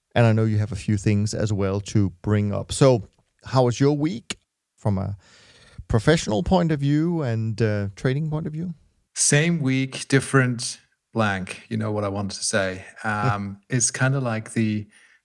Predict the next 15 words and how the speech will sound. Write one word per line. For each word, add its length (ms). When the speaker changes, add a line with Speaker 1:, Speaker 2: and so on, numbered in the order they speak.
Speaker 2:
the 80
thing 260
that 140
happens 500
since 300
about 280
six, 320
seven, 300
eight 220
weeks. 420
It's 180
a 60
slow 340
grind 340
down. 500